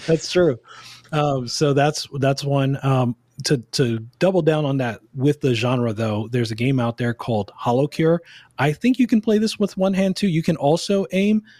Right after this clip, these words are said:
if you want to, but it's just another Vampire Survivors clone. It's, um, free, number one. It's got a whole lot of content, and it's really adorable, so check that out.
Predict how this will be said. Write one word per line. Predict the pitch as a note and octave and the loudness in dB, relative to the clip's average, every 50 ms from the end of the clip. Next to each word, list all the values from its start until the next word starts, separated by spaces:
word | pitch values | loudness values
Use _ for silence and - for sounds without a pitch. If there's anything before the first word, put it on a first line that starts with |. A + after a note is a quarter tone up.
| _ _ - | _ _ -4
if | D#3+ D3+ - | -4 -2 0
you | C#3 C3+ | 0 0
want | B2+ C3+ E3 F#3 - | 2 2 0 0 0
to, | - G#3 G#3 G#3 - _ _ _ _ | -2 -2 -2 -2 -4 _ _ _ _
but | - D3 | -2 0
it's | D3+ D#3 - | 0 0 0
just | - F3 E3+ - - | 0 -2 -2 0 0
another | E3 D#3+ D#3 D#3 C#3+ | 0 2 2 2 2
Vampire | C#3+ C#3+ C#3 - D3 C#3 C3+ | 0 0 -2 -2 -2 -2 -2
Survivors | C3 - C3+ C#3+ D#3+ D#3+ D#3+ - | -2 -2 -2 -2 0 0 -2 -2
clone. | - - D#3+ D#3 D#3 D#3+ D#3 - | -2 -2 0 2 2 0 0 -2
It's, | - C3+ B2 A2+ - - - - | -2 -2 -2 0 -2 -4 -6 -4
um, | - A#2+ A2+ A2 G#2 F#2+ F#2+ | -4 -2 -2 -2 -2 -4 -6
free, | - - - A2+ B2+ D#3+ G#3 B3+ C4+ - _ _ _ _ _ _ _ _ - | -10 -6 -2 0 2 4 4 2 0 -2 _ _ _ _ _ _ _ _ -4
number | C#3+ C#3 C3+ C#3 C3 A#2+ | -2 0 2 2 2 2
one. | A#2+ A#2+ C#3 F3+ G#3+ A3 F3+ - - - - - C3 - - | 2 2 2 4 2 2 0 -4 -10 -20 -18 -16 -14 -6 -4
It's | D#3+ D3+ - | -4 -2 0
got | E3+ F3+ F3 - - | 2 0 0 0 -2
a | B2 A#2 G#2+ | -4 -4 -4
whole | - - C#3+ C#3+ D#3 F#3 G3 | -4 0 2 2 2 2 2
lot | E3+ D3 D3+ E3 | 0 0 0 0
of | D3 - | -2 -2
content, | - C3+ B2+ C#3+ - - F3 F#3 F#3 - _ _ | -2 -2 -2 0 0 0 0 0 -2 -6 _ _
and | - C#3+ C#3 C#3 C3+ C3+ C3 C3+ C3+ | -2 -2 0 2 2 0 0 0 -2
it's | D3 - - | -2 -2 0
really | F3+ G3+ A3+ F#3 C#3 | 0 2 2 2 2
adorable, | B2 A2+ A2+ B2 C#3+ D#3 F3+ F#3+ G3 | 2 0 0 0 0 -2 -2 -4 -8
so | - - - B2 | -8 -6 -6 -4
check | - - C#3 C#3 - | -4 -4 -4 -4 -2
that | - C#3+ D3 | -2 -2 0
out. | D3+ E3+ - - | -2 -2 -4 -8